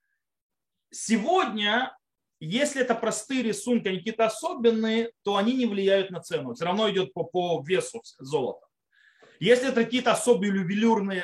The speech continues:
работы, которые что-то особенное, там уже начинаются проблемы. Поэтому, то есть, в принципе, обычай был гладкий, но не обязательно. Сегодня не только гладкий, сегодня делают разные ко-, виды кольц-,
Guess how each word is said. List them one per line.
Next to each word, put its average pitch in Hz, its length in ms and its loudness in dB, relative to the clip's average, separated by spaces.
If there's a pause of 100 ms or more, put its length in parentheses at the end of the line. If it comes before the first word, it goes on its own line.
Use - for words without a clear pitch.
работы, 165 560 0
которые 160 340 -8
что-то 185 220 -8
особенное, 294 300 -6
там 202 140 0
уже 170 80 -4
начинаются 151 360 -6
проблемы. 113 360 -8 (880)
Поэтому, 339 540 0
то - 60 -8
есть, - 140 -2
в - 20 -16
принципе, 302 360 -2
обычай 220 300 0
был 180 180 2
гладкий, 233 380 0
но 233 60 2
не 226 80 0
обязательно. 220 260 0
Сегодня 214 220 -6
не 202 80 -2
только 185 240 -2
гладкий, 139 340 -8
сегодня 143 180 -10
делают 139 200 -6
разные 131 280 -4
ко-, 147 140 -8
виды 156 280 -4
кольц-, 147 360 -6